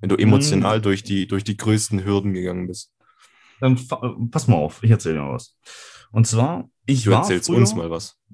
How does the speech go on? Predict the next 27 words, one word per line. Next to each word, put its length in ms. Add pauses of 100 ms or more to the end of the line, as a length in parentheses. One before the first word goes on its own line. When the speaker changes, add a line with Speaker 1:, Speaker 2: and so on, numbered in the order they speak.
(440)
Speaker 2:
Ja, 380 (240)
mir 160
eigentlich 180
egal, 220
ob 80
die 80
anderen 160
Leute 160
zuhören 280
oder 100
nicht. 280
Speaker 1:
<laughs> 60 (1040)
Speaker 2:
Ähm, 520 (280)
es 140
ist 200
so, 420
dass 240
ich 420 (680)
früher 480
mal 500
ein 180
sehr 260
empathischer 540
Mensch 320
war. 200 (1800)
Und 200
dann 420